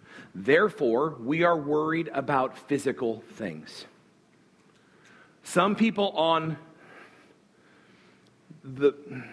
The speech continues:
on the poorer end of the spectrum are worried about things like shelter and clothing and food and sustenance, just enough to get by for today.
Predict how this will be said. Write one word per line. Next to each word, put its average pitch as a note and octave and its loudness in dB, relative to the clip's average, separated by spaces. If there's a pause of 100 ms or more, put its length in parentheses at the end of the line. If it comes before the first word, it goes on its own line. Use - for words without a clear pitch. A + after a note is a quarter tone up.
(340)
on C#3+ 2
the B2 4
poorer E3+ 2
end A#2+ 0
of G2+ -2
the G#2 -2
spectrum A2+ -2 (1300)
are C#3 4
worried D3+ 2
about C#3 0
things C3+ -2
like B2 0
shelter C#3 -2 (720)
and G#2 -4
clothing C3+ -2 (1120)
and F2+ -8
food C3+ 0 (880)
and F2+ -10
sustenance, D3 -4 (1200)
just C#3+ 0
enough C3 -2
to A2+ -4
get G#2+ -2
by G#2 -4
for - -12
today. E2+ -10